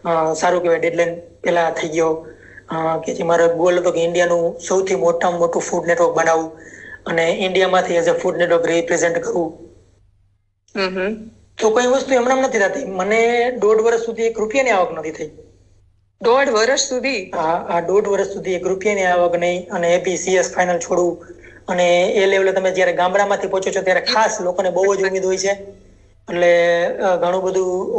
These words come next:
Speaker 1: અ, સાંભળવાનું થાય, ઘણા બધા લોકો બોલતા હોય. પણ હકીકત એને હસતા મોઢે ફેસ કરવાનું.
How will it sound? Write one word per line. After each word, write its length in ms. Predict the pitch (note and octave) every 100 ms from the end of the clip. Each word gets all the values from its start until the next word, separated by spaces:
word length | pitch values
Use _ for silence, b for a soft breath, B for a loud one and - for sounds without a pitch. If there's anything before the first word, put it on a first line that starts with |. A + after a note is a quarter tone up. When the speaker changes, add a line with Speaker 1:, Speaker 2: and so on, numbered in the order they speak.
| F3
Speaker 1:
અ, 120 | F3
સાંભળવાનું 600 | F3 F3 F3+ F3+ F3 E3+
થાય, 240 | F3 E3+
ઘણા 180 | E3+ E3+
બધા 180 | E3+ E3+
લોકો 240 | F3 F3
બોલતા 340 | E3 F3 F3 F3+
હોય. 200 | F3 E3 B B B B B B -
પણ 140 | G#3
હકીકત 460 | F#3 F3 A#3 A#3 A3+
એને 160 | A3
હસતા 320 | F#3+ D#3+ - G3+
મોઢે 180 | F#3+
ફેસ 260 | F#3+ G3 F#3+
કરવાનું. 480 | - G3 G3+ A3